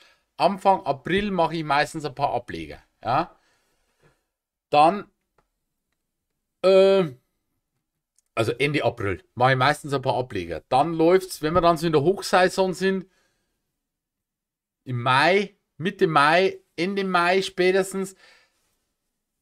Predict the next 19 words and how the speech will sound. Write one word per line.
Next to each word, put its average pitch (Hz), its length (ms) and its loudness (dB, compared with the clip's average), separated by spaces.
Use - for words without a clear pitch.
kommt 185 300 0
bei 185 160 4
mir 202 280 0
bei 139 180 0
jedem 196 600 -2
Volk 185 520 2
jede 196 520 0
Woche 175 600 2
ein 160 560 2
Bruträhmchen 147 640 -2
raus. 87 360 -6
Ist 190 180 2
einfach 139 220 2
so. - 180 -20
Es - 120 -20
kommt 202 260 2
von - 160 -2
jedem 240 320 -2
Volk 196 480 6